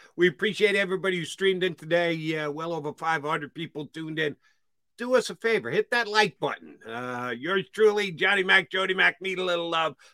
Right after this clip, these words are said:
Like, share, and subscribe to us right here on Birds three sixty-five. Hey,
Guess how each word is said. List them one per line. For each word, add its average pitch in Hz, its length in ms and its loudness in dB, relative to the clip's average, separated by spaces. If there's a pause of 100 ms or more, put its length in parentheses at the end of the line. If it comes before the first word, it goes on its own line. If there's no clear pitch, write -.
Like, 202 320 6
share, 208 320 6
and 196 120 -2
subscribe 185 560 2
to 180 120 -4
us 160 180 -2
right 233 260 2
here 214 240 2 (280)
on 147 140 -2
Birds 165 280 4
three 175 200 -2
sixty-five. 156 720 -2
Hey, 170 220 -2